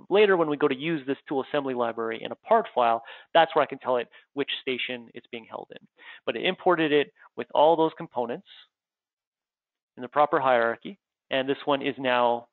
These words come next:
recognized as a turning insert. And if I take a look at that, all my X Z planes look to be correct. I'll be able to use this in my, my turning tool. And the cutting point is also on the tip there. Now, there was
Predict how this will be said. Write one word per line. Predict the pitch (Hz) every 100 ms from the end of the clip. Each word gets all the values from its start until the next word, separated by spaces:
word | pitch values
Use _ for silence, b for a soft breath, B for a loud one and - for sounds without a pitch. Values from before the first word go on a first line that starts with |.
| _
recognized | 127 - 123 117 113 -
as | 110 104 104 _ _ -
a | -
turning | 123 117
insert. | 160 180 196 190 - _ _
And | 113
if | -
I | 120
take | 135
a | 127
look | 147 151
at | 156
that, | 143 143 135 - b b b -
all | 139
my | 143
X | 131 135
Z | - 135
planes | - 131 123 123 120 - _ _ _ _ _ _ -
look | 131 -
to | -
be | 123 120 113 _ _ _
correct. | - 120 101 -
I'll | 117
be | 123 131
able | 123
to | 123
use | 131 170 139
this | 147 143 - - - _ _ _ _ _ -
in | 127
my, | 123 117 117 113 110 -
my | 110 -
turning | 120 113 110 _ _ -
tool. | - - _ _
And | 113
the | -
cutting | 135
point | 123 139 127 - -
is | 120
also | 117 - 113 110
on | 113
the | 110
tip | - -
there. | - - _ _ _ _ _ _ _ B B B B B
Now, | 156
there | 151
was | 214